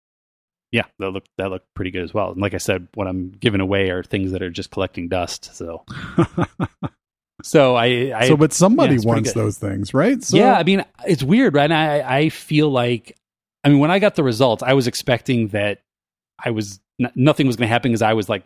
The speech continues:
Speaker 1: my sights were too high.
Speaker 2: Right.
Speaker 1: Like, I was thinking like, "Oh, it's not gonna really work out." I saw the results and I was,
Speaker 2: Yeah.
Speaker 1: I could not have been happier. Like, it was like,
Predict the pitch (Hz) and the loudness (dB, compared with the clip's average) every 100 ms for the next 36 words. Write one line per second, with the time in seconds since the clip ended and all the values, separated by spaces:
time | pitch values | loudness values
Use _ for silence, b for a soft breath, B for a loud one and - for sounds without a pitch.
0 | - 143 113 104 - 113 104 - 120 135 | -12 -6 -4 -4 -4 -6 -6 -6 -6 -4
1 | 120 131 135 151 214 98 85 - 95 92 | 0 0 0 -2 -2 -4 -8 -14 -12 -10
2 | 107 95 107 127 117 113 107 101 98 98 | -8 -8 -2 -2 -2 -4 -6 -6 -6 -8
3 | 107 107 - 135 110 107 127 120 104 107 | -12 -8 -2 -2 0 0 -2 -4 -8 -8
4 | 98 90 - _ _ - 147 90 _ - | -10 -12 -18 _ _ -8 -8 -8 _ -16
5 | - - 175 160 139 117 104 95 - - | -4 2 4 4 0 -2 -2 -4 -8 -8
6 | 120 123 120 120 110 | 0 2 2 0 -2